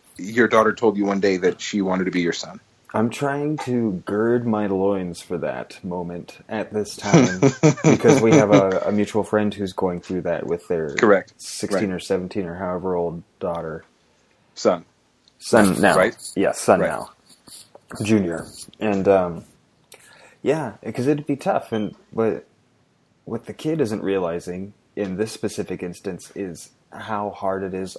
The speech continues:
Speaker 2: on the father, because it's like,
Speaker 1: Right.
Speaker 2: you don't, your father spent a long time picking out a name for you that means a lot to him,
Speaker 1: Mm-hmm.
Speaker 2: and you're just going, "Nope, throw it in the trash. I don't even want something similar."
Speaker 1: Right, which it's built in.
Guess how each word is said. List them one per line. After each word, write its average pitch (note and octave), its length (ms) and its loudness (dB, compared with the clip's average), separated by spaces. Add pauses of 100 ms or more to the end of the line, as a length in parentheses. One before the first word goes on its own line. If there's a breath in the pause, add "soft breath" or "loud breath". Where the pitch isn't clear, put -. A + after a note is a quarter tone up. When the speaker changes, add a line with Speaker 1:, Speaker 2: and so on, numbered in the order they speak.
Speaker 2:
on G2 520 -8 (160)
the - 100 -6
father, C#3+ 720 -6 (260)
because G#2 300 -6
it's - 180 -10
like, G#2 220 -4
Speaker 1:
Right. G#2+ 260 6
Speaker 2:
you D#3+ 60 0
don't, E3+ 240 -4 (180)
your B2+ 180 -4 (160)
father C3+ 440 -2
spent G#2+ 300 -8
a F#2+ 40 0
long F#2 480 -4
time F#2+ 600 -8 (100)
picking G#2+ 280 -6
out G2+ 100 -6
a E2 80 -6
name E2+ 280 -10
for G#2+ 140 -6
you B2 140 -4
that - 180 -6
means F2+ 360 -8
a A#2 40 -4
lot G2+ 340 -8
to E2+ 240 -8
him, F#2+ 220 -12 (580)
Speaker 1:
Mm-hmm. G#2 420 -2
Speaker 2:
and F#2 160 -6
you're F#2+ 100 -2
just F#2+ 220 -4
going, F2+ 280 -4
"Nope, G2+ 220 -6
throw G#2 160 0
it G2+ 60 0
in G2 80 -2
the F#2+ 60 -4
trash. D#2+ 340 -6
I G2 40 -4
don't F#2+ 140 -6
even F#2 180 -6
want F2+ 260 -6
something G2 280 -8
similar." E2 420 -10 (1160 loud breath)
Speaker 1:
Right, A3+ 300 4
which C#4 320 2
it's A3+ 200 4
built - 380 2
in. - 260 2